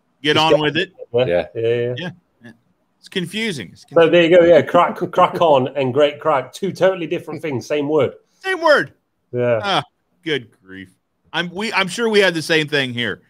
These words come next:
Speaker 1: where if someone
Speaker 2: Yeah.
Speaker 1: said something, I'd know exactly what they mean, and you guys would be,
Speaker 3: Yeah.
Speaker 1: "What in the world?" Jacob Harvey says, "Hi, guys. Hope you're well."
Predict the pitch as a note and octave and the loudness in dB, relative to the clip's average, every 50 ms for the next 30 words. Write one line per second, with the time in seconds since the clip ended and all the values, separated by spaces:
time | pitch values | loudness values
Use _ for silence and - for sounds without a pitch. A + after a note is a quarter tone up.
0 | _ _ _ - C3 C3+ C3 C3+ F3+ E3+ E3 - - E3 D#3+ D3+ D3 - C#3 C3+ | _ _ _ -4 -2 -2 0 0 0 0 0 0 0 0 0 0 0 -2 -4 -4
1 | C3 C3+ C3 C3+ C#3+ C#3+ C#3 C#3 C#3 C3+ C3 B2 B2 C#3+ C#3+ C#3 - C#3 C3 C3 | -2 -2 -2 0 0 0 0 -2 -2 -2 -2 -2 0 -2 -2 -2 -2 -2 -2 -2
2 | A#2 B2 A#2+ A#2+ B2 B2+ B2+ A#2+ A#2+ B2+ B2 C3+ C3 C3 A#2+ A2+ A2+ G#2+ A2+ A2+ | -2 -4 -4 -4 -4 -4 -4 -4 -6 -4 -2 0 0 0 -2 -4 -6 -4 -4 -4
3 | G#2+ G#2 _ _ _ _ _ _ _ _ _ _ _ _ _ _ _ _ - G2 | -4 -6 _ _ _ _ _ _ _ _ _ _ _ _ _ _ _ _ -12 -8
4 | F2+ E2 F2 E2 - _ _ - A3+ - - A#2+ A2+ A2 A2+ A#2+ C#3+ E3+ G#3+ A3 | -6 -4 -4 -4 -6 _ _ -16 -14 -14 -10 -8 -8 -8 -8 -8 -8 -10 -10 -12
5 | G3+ - _ _ - - _ _ _ _ _ _ _ _ _ _ _ _ _ _ | -14 -16 _ _ -20 -20 _ _ _ _ _ _ _ _ _ _ _ _ _ _
6 | _ _ _ _ _ - - - _ _ _ _ _ _ _ _ _ - E3+ A3 | _ _ _ _ _ -20 -20 -20 _ _ _ _ _ _ _ _ _ 0 0 2
7 | A3+ A3 E3+ G#3 A#3 A#3+ A3+ A3 F#3 F3+ G#3+ G#3+ F#3+ D3+ A3 A#3+ B3+ A#3 A#3+ B3+ | 2 2 4 4 4 4 4 4 2 2 2 0 2 2 2 2 2 2 0 0
8 | D#4 E4+ E4+ - - - - F3 G#3 A3+ A3+ - E4 C#4+ C#4 C4+ B3 D#3+ G2+ D#2 | 0 0 -2 -4 -12 -8 -4 -2 -2 -2 -2 -4 -8 -4 -2 0 0 0 -2 -4
9 | - _ | -8 _